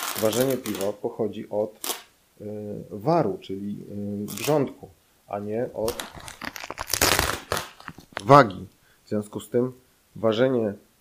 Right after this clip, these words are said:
piwa pisze się przez R Z, a nie samo Z. Dobrze. Słody, e, wykorzystam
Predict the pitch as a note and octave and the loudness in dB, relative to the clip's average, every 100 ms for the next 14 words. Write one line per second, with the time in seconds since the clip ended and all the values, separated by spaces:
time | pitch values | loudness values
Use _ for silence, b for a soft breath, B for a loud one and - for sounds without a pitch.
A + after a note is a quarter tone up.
0 | - G#2 F#2+ A2+ A2+ G#2 A2+ - A2+ - | -10 -6 -2 -2 -2 -6 -6 -6 -6 -4
1 | G#2+ G#2+ - A2 A2 G#2 G#2 A2 - G#2+ | -4 -4 -6 -2 -2 0 0 -2 -6 -6
2 | G2+ A2+ - G#2+ A#2 G#2 - - - - | -4 -4 -2 -2 -2 -4 -6 -12 -10 -10
3 | - _ _ _ - - - - - - | -12 _ _ _ -12 -12 -14 -16 -12 -12
4 | - - - - - - - _ _ _ | -12 -12 -14 -12 -10 -10 -12 _ _ _
5 | _ _ - G2+ F2 - - b b b | _ _ -10 -6 -6 -8 -18 b b b
6 | b b b b - - _ _ _ _ | b b b b -20 -20 _ _ _ _
7 | _ _ _ - C3 D3+ D3 C3 A#2+ A#2+ | _ _ _ -6 0 2 2 2 0 -4
8 | A#2+ A#2 A#2 A2+ A#2 A2 A2 - A#2+ B2 | -4 -4 -6 -8 -8 -8 -6 -4 -4 -4
9 | - A#2+ | 0 0